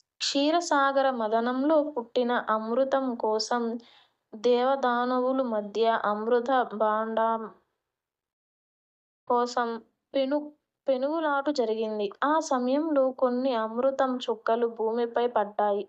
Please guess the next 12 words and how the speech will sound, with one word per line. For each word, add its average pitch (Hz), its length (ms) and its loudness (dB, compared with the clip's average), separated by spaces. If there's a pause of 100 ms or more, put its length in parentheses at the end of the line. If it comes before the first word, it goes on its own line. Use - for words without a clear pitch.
(140)
అదే 220 300 4 (120)
ఉసిరిగా 262 680 0
మారిందని 233 760 0
హిందువుల 233 580 -2
నమ్మకం. 214 520 -2 (640)
ఉసిరిలో 359 540 2 (260)
పులుపు 269 540 0
ఎక్కువగా 247 600 0
ఉంటుంది. 226 500 -4 (160)
ఉసిరిని 320 540 -2
తీసుకోవడం 262 840 0
వలన 240 300 0